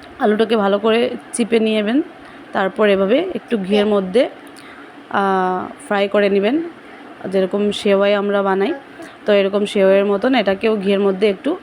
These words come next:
ভালোভাবে ফ্রাই করবেন। আর সেওর মতনই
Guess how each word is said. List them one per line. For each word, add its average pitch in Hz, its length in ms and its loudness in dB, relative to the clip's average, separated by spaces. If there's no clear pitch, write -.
ভালোভাবে 208 540 2
ফ্রাই 202 220 0
করবেন। 202 440 0
আর 180 520 -2
সেওর 208 320 -2
মতনই 220 460 -2